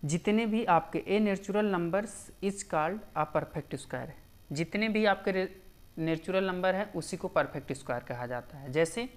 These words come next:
अब कहा जाए कि वन, ए वन क्या है आपका, मतलब यहाँ पर देखिए वन का स्क्वायर क्या होता है, मगर, मतलब वन का स्क्वायर क्या होगा? वन होगा।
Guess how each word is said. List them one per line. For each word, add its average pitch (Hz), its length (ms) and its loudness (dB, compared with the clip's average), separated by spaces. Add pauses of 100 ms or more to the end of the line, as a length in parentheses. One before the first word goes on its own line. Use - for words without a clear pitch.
(440)
अब 160 180 4
कहा 185 200 4
जाए 202 280 0 (460)
कि 214 460 2 (500)
वन, 156 400 4 (1000)
ए 185 100 8
वन 196 320 4
क्या 208 220 6
है 220 280 0
आपका, 196 440 4 (140)
मतलब 180 300 2
यहाँ 180 220 2
पर 196 100 6
देखिए 190 400 -2 (320)
वन 180 240 6
का 208 180 2
स्क्वायर 196 300 4
क्या 196 180 6
होता 190 280 4
है, 220 180 -4 (680)
मगर, 143 180 4 (140)
मतलब 170 260 4
वन 185 220 2
का 190 140 4
स्क्वायर 185 280 2
क्या 190 160 4
होगा? 185 180 6
वन 143 240 4
होगा। 135 400 -2